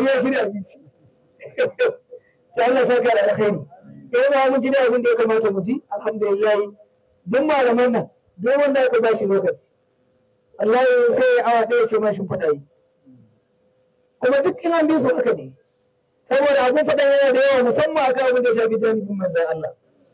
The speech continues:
To, mun dai ji, kuma mun ƙara jin yadda aka ƙarfafe mu akan iyayen manzon Allah, sallallahu alaihi wasallama, <clears throat> wanda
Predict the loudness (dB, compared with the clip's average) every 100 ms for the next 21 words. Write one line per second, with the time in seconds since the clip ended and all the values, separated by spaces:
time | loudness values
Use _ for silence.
0 | _ _ -10 -4 0 0 0 0 0 -2
1 | -6 -6 -2 0 -2 -2 0 0 0 0
2 | 0 -2 -2 -4 -2 -2 0 0 -2 -6
3 | _ _ _ _ -4 0 2 2 2 0
4 | -2 -2 0 -2 -2 0 0 0 0 0
5 | 0 0 -4 -14 _ _ _ _ _ -2
6 | 0 -2 -4 0 0 2 0 0 -4